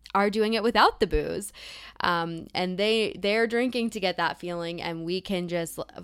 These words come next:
like, use it as practice to kinda let loose and not need alcohol to do that, which is a pretty,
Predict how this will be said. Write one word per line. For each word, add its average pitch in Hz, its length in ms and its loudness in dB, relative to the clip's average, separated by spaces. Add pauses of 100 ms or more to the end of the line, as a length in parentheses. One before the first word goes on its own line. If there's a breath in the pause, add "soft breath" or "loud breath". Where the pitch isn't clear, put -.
(280)
like, 170 260 -4
use 180 220 -4
it 175 80 0
as 175 120 -2
practice 165 600 -2
to 160 380 -4 (840)
kinda 202 280 -2
let 185 260 0
loose 202 280 0
and 175 360 -4
not 165 200 -2
need 170 120 -6
alcohol 170 380 -4
to 170 120 -10
do 185 180 -4
that, 160 200 0
which 165 160 -6
is 160 140 -8
a 165 40 -12
pretty, 156 500 -6